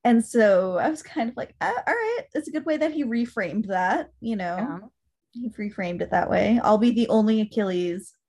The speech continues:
Speaker 1: and Helen will be just one of many Ares." <laughs>
Speaker 2: Yeah. Okay.
Speaker 1: <laughs> I know. I was like, <laughs> she didn't say that to her.
Speaker 2: Whatever it takes, bud.
Speaker 1: But yeah.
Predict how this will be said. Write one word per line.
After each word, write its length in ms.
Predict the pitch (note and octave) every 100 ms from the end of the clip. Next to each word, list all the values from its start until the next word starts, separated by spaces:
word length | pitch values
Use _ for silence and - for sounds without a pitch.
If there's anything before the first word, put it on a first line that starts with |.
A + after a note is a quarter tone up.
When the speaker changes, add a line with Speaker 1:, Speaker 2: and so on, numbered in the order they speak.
| _ _ _
Speaker 1:
and 240 | G3+ F3+ -
Helen 320 | G#3+ F3+ F3
will 100 | F3
be 140 | - -
just 200 | A3 -
one 140 | -
of 100 | E3+
many 340 | F3 D#3 G2+ -
Ares." 540 | - - - A#3 - D4 _ _ -
<laughs> 800 | D#4 - _ _ _ _ G3+ - - _ _
Speaker 2:
Yeah. 280 | A3+ G#3 G#3 - _ - _ C4
Okay. 540 | D4 F#3+ E3+ G3+ D4 - _
Speaker 1:
<laughs> 160 | _
I 680 | G4 G#4+ - D#4 - E4+ -
know. 200 | E4+ C#4+
I 140 | D4+ C#4+
was 80 | D4+
like, 140 | C#5 D#5+ E5 B4+ G#4 D#4 - -
<laughs> 20 |
she 180 | D#4 - - F4
didn't 300 | A#4 G#4 D#4
say 240 | - G3+
that 220 | G3 G#3+
to 120 | B3+ F#4
her. 380 | C4+ C4+ - _ _ - - -
Speaker 2:
Whatever 460 | C#4 C#4+ D4 D#4+
it 160 | F4 C#4+
takes, 340 | D4+ A#3+ B3+ -
bud. 320 | G#3 G3 G3
Speaker 1:
But 280 | F#4 D#4 B3
yeah. 320 | B3+ G#3+